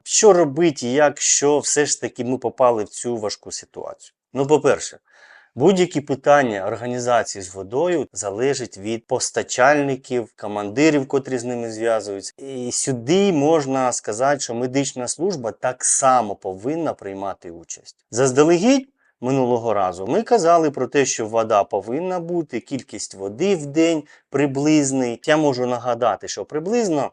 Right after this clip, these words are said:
людині на день потрібно тридцять мілілітрів води на кілограм, на кіло її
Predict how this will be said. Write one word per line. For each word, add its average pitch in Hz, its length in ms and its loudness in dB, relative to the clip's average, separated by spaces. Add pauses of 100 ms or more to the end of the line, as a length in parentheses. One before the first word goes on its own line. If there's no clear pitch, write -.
(120)
людині 127 460 2
на 110 160 -2
день 170 380 2 (200)
потрібно 147 500 0
тридцять 185 580 0
мілілітрів 143 800 -2
води 143 300 -2
на 165 220 0
кілограм, 104 640 -2 (220)
на 139 200 -2
кіло 123 540 -2 (360)
її 113 340 -6